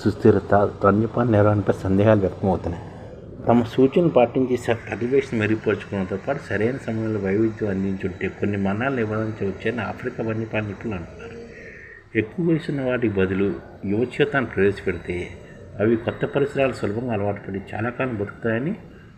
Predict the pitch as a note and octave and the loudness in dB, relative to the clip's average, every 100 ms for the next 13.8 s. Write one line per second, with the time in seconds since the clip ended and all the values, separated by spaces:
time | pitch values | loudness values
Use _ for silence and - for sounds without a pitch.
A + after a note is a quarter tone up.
0 | - G2+ G#2+ - B2 A2+ G2+ A#2+ F#2+ E2 | -6 -4 -4 -2 2 2 0 -2 -4 -6
1 | F2 E2+ - - - - - - - - | -6 -8 -10 -14 -16 -18 -20 -20 -18 2
2 | A#2+ C#3+ E3 E3 F3 C#3+ A2+ A#2+ C#3 B2 | 4 4 4 2 2 2 4 2 2 -2
3 | C3 B2+ A2 E2+ E2 G#2 F2+ - - G2+ | -2 -2 -4 -6 -4 -2 -2 -6 -6 -4
4 | A#2+ B2 E3 C3 A2 G#2+ A#2+ A2+ G#2+ G#2 | -2 0 0 0 -2 -2 -2 0 0 -2
5 | - G#2 G2+ C3+ C3+ - C#3 B2+ A2+ G2 | -4 -6 -4 -4 -4 -6 -8 -4 -4 0
6 | A2+ A#2+ A#2 G#2+ A2+ A2 G2+ G2 G2+ A#2+ | 0 0 -2 -2 0 0 0 -2 -4 -4
7 | G#2 F#2+ A2+ A2+ G#2+ G2 A#2 C#3+ A2 F#2 | -6 -8 -6 -6 -4 -4 -4 -2 -2 -4
8 | E2+ - F#2 F2 D#2+ - - - - - | -6 -8 -8 -6 -8 -10 -12 -16 -16 -16
9 | - - - G#2 A#2+ - E3 C#3+ C#3+ C#3+ | -16 -14 -4 -2 -2 0 2 4 2 2
10 | C#3 A#2 G#2 A2 - G#2+ A#2 B2+ B2+ A#2+ | 0 0 2 2 2 0 2 0 -2 -4
11 | A#2 B2 - G2+ C3 C3 F2+ F2+ E2+ F2+ | -4 -4 -4 -4 -4 -2 0 0 -2 -4
12 | E2 - - A#2+ B2+ C#3+ C#3+ A2+ A#2 B2+ | -8 -6 -2 -2 0 -2 -2 0 0 2
13 | A#2 B2 B2 A2+ A2 A2+ A2+ A#2 | 2 2 2 0 -2 0 -2 -2